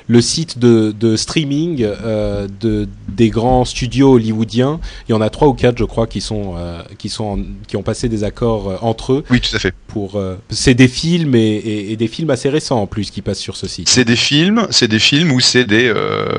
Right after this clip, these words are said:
Speaker 1: Des séries.
Speaker 2: euh, c'est des épisodes de, des, euh, des séries les plus populaires. Et, euh, donc aujourd'hui, bah,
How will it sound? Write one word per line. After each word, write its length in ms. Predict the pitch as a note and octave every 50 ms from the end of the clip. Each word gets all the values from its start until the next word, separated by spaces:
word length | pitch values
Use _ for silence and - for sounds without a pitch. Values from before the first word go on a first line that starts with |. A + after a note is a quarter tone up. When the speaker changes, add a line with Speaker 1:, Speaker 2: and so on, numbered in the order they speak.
| -
Speaker 1:
Des 100 | A2+ G2+
séries. 280 | F#2+ - - G2 G#2+ B2+
Speaker 2:
euh, 320 | - - - A1+ - - -
c'est 200 | - - - A2+
des 180 | G#2 G#2+ G#2+ A2
épisodes 480 | G#2 - - G#2 G#2 A2 A2+ A#2 A#2+ A2
de, 480 | G2+ G2+ G#2 F#2+ G2 G2 G2 G2 G2
des, 220 | F#2+ F#2+ G2 G2 G2
euh, 600 | G#1 G1+ - - - - - G#1 - G#1 G#1 G#1 G1+
des 240 | G2 F#2+ G#2+ G#2+
séries 400 | - - - A2 G2 G2+ A2 A#2+
les 100 | B2 A2
plus 160 | F#2+ - - F#2+
populaires. 640 | G2+ F#2+ - - G2 G2+ A#2 C#3+ E3 C#3+ G#2 F2+ F#2+ - _ - - - - _ -
Et, 180 | G2+ G2+ G2+ G2+
euh, 160 | G2 G2+ G2
donc 240 | G2+ G#2+ G#2+ G#2+ -
aujourd'hui, 480 | G#2 F#2+ F#2 G2 F#2+ F#2+ G#2+ D3 G3+
bah, 220 | F#3 B2 G#2 G2+